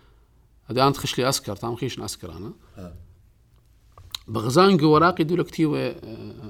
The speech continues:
Speaker 1: أربايا. You know? هتخلا. بخيلة بيودي له خربايا. أخني توان جو كركو كتوان مدرسة تسورت. مدرسة تسورت توان.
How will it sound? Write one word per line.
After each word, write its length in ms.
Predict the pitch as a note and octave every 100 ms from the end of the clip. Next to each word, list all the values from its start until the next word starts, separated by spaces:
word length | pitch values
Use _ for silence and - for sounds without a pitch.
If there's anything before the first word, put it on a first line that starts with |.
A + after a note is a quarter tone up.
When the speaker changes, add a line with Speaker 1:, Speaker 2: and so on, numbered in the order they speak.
| -
Speaker 1:
أربايا. 580 | A#2+ B2+ B2 C#3+ G#2 D2 - _ _ _ _ -
You 40 |
know? 200 | A#2 D3+ - _ _ _ _ _ _ _ _ _ _ _ _ _ _ _ _ _ _ -
هتخلا. 460 | - - - G#2 - - _ _ _ _ _ _ _ _
بخيلة 260 | - F3+ E3
بيودي 260 | C#3+ C#3
له 60 | D#3+
خربايا. 640 | D3+ C3+ C#3+ D3+ A#2 D#2+ _ _ _ _ _ - _ _ -
أخني 200 | - D3+
توان 240 | E3+ D#3
جو 80 | D3
كركو 320 | - E3+ D3+
كتوان 240 | D3 C#3+ C#3
مدرسة 640 | C3+ A#2+ B2+ C3+ C#3 B2
تسورت. 600 | A2+ - D#3 C#3 E2+ - _ _
مدرسة 440 | A#2+ C3+ D#3+ C#3+
تسورت 320 | F#2+ G#2 F#2 -
توان. 260 | F2+ E2